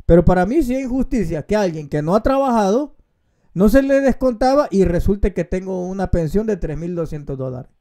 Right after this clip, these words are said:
Para mí eso es injusticia. Como también es injusticia que aquel que ganaba trescientos se le suba solo cien. Y aquel que ganaba dos mil quinientos, quién sabe cómo lo hizo, de repente le subieran a ochocientos.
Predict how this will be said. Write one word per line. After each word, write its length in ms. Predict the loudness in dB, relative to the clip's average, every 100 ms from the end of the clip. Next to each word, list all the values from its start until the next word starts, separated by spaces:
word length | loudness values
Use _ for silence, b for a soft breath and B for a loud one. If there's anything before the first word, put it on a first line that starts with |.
| _ _ _ _ -8
Para 260 | -4 -2 -2
mí 220 | -2 -6 -4
eso 240 | -4 -2
es 80 | -2
injusticia. 520 | -2 -2 -2 -8 -12 -20 _ _ _ _ _ _ _ _ _ _
Como 280 | -2 0 2
también 300 | 0 -2 -4
es 120 | -4
injusticia 580 | -4 -4 -4 -2 -2 -2
que 60 | -4
aquel 260 | -4 -4
que 100 | 0
ganaba 360 | 0 0 -2 -2
trescientos 440 | -2 0 0 -2
se 100 | -2
le 120 | -2 0
suba 240 | 0 -2
solo 220 | -4 -8
cien. 300 | -6 -6 -8 _ _ _ _ _ _ _ _ _ _ _ _
Y 160 | 2 2
aquel 300 | 2 0 4
que 120 | 4
ganaba 400 | 6 4 4 4
dos 140 | 2
mil 200 | -2 -6
quinientos, 460 | -4 -2 -2 -2 -2
quién 200 | -2 -2
sabe 300 | 0 0 -2
cómo 220 | -4 -2
lo 140 | 0 0
hizo, 440 | 0 -2 -4 _ _ _ -6
de 100 | -2
repente 380 | 0 0 0 0
le 120 | 0
subieran 340 | 0 0 -2
a 60 | -4
ochocientos. 680 | -4 -4 -2 -4 -6 -12